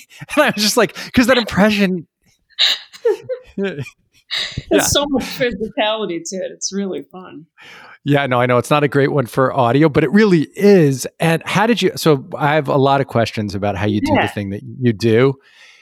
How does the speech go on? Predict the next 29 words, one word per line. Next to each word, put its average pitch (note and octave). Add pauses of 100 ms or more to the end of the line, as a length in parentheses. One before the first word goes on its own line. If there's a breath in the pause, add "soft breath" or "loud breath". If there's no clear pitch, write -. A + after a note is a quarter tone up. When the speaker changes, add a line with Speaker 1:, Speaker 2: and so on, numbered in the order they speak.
(200 soft breath)
Speaker 1:
Be-, C3+
because C3+
part D#3+
of A#2+
my B2+
origin B2+
story A2
is G#2
when B2
I A#2+
was A2+
ten, B2+
I G#2
thought A2+
I A2
was G#2
gonna G2+
be G#2
an G#2+
impressionist. G#2+
It's -
all A2+
I G#2
cared G2+
about. D#3
And A#2+
I G#2
did A#2+
'em A2